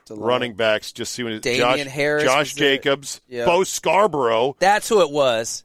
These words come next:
Speaker 2: Dude,
Speaker 1: Bo
Speaker 2: that
Speaker 1: Scarborough was with him.
Speaker 2: that dude looked like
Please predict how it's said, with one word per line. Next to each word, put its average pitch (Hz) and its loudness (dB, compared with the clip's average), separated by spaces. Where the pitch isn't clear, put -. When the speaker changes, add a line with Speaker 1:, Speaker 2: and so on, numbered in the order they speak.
Speaker 2:
Dude, 165 2
Speaker 1:
Bo 226 0
Speaker 2:
that 220 4
Speaker 1:
Scarborough 170 2
was 135 -6
with 135 0
him. 87 -16
Speaker 2:
that 226 2
dude 180 6
looked 156 0
like 143 0